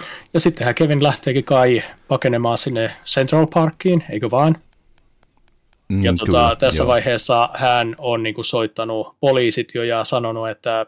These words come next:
Speaker 1: lelukaupan ryöstäjät on, ö,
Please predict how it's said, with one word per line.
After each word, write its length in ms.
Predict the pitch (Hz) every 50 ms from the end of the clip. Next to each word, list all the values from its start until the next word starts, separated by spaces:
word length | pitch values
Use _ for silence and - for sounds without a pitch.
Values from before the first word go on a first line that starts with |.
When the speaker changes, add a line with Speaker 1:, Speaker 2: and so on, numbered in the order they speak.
| _ _ - 123 123 120 - -
Speaker 1:
lelukaupan 760 | 131 131 123 117 110 107 120 113 110 120 120 120 117 113 - _ - -
ryöstäjät 680 | - 139 127 120 110 - - 127 117 113 110 - - - _ _ _
on, 280 | - 120 117 113 107 104
ö, 120 | 104 110